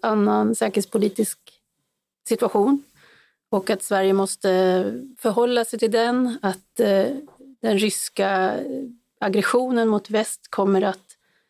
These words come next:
vara under förutsägbar tid och att det svenska medlemskapet i nato också är liksom det givna svaret och att det också kommer att innebära förändringar för vår del.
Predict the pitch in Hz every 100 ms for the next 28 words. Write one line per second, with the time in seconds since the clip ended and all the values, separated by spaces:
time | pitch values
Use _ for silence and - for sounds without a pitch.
0 | _ - 208 196 196 196 190 190 190 180
1 | 180 185 190 180 - 220 233 208 180 185
2 | _ - 214 190 _ - 190 202 - 208
3 | 185 - 196 196 190 185 185 208 190 190
4 | 196 - 202 185 185 - 185 190 - 190
5 | 185 190 190 190 220 190 190 196 190 185
6 | 180 240 226 214 202 190 - 233 196 214
7 | 190 - 190 196 202 196 196 190 196 190
8 | 214 196 214 220 226 220 220 -